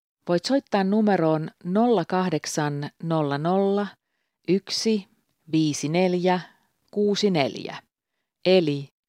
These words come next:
nolla kahdeksan nolla nolla yksi viisi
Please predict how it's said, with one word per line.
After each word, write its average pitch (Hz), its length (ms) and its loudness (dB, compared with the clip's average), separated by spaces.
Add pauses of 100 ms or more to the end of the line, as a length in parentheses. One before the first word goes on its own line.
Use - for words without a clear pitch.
(120)
nolla 202 520 2 (320)
kahdeksan 156 840 -2 (180)
nolla 143 540 -2 (260)
nolla 180 560 2 (680)
yksi 202 580 -4 (400)
viisi 170 640 2